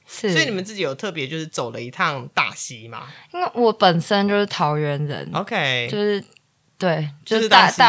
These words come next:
Speaker 2: 溪，
Speaker 1: 就是大-，大溪很常去。
Speaker 2: 大溪人，哦。
Speaker 1: 没有，
Speaker 2: 哦，
Speaker 1: 我是中立人，
Speaker 2: OK。
Speaker 1: 我是中立人。
Speaker 2: OK，你是中立人。
Speaker 1: 嗯，
Speaker 2: 嗯，
Speaker 1: 然后，
Speaker 2: 嗯。
Speaker 1: 但小，从小大溪也蛮常去。不过，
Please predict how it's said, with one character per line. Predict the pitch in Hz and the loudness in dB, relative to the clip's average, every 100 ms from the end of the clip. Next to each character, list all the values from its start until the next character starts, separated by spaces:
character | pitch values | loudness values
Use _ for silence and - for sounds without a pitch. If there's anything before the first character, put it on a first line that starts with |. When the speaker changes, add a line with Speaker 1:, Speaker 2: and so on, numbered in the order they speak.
| 208 | 6
Speaker 2:
溪， | 208 220 | 4 4
Speaker 1:
就 | |
是 | 202 | 6
大-， | 226 | 6
大 | |
溪 | 214 | 6
很 | 156 | 6
常 | 208 240 226 | 8 8 8
去。 | 196 | 4
Speaker 2:
大 | |
溪 | |
人， | 185 | 2
哦。 | - | 6
Speaker 1:
没 | 226 | 10
有， | |
Speaker 2:
哦， | 262 262 | 12 10
Speaker 1:
我 | |
是 | 277 294 | 10 8
中 | 277 277 | 8 8
立 | 262 | 8
人， | 185 | 6
Speaker 2:
OK。 | 165 | 6
Speaker 1:
我 | 196 | 4
是 | |
中 | 247 | 6
立 | 185 | 6
人。 | |
Speaker 2:
OK， | - | 6
你 | |
是 | 233 | 4
中 | 226 226 | 2 2
立 | 220 | 2
人。 | 160 123 120 | 0 -2 -4
Speaker 1:
嗯， | - 196 | 2 4
Speaker 2:
嗯， | 190 160 131 | 6 4 2
Speaker 1:
然 | 147 | 6
后， | 208 254 | 8 8
Speaker 2:
嗯。 | 262 | 8
Speaker 1:
但 | 311 311 | 8 8
小， | 277 - 175 | 4 4 4
从 | - 202 | 4 2
小 | 208 185 | 4 6
大 | 202 190 | 6 4
溪 | 175 | 4
也 | 170 | 0
蛮 | 151 147 | 0 -2
常 | 160 | -2
去。 | 151 175 - - | -2 -2 -6 -12
不 | - | 2
过， | - 403 | 8 8